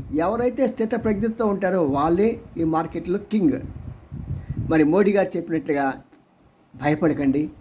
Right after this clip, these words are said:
పారిపోకండి. మార్కెట్ శాశ్వతం. ఎ-, అంటే ఎదుగుదల పడిపోవటం అనేది రెండు ఖాయమే.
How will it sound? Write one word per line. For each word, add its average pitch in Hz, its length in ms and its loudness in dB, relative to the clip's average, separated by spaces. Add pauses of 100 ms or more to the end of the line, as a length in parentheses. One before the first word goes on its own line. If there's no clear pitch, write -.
పారిపోకండి. 131 600 -4 (380)
మార్కెట్ 170 500 2
శాశ్వతం. 143 600 -6 (840)
ఎ-, 220 300 4 (280)
అంటే 220 140 2
ఎదుగుదల 254 840 2 (160)
పడిపోవటం 226 440 0
అనేది 233 500 -2 (180)
రెండు 269 180 2
ఖాయమే. 240 400 2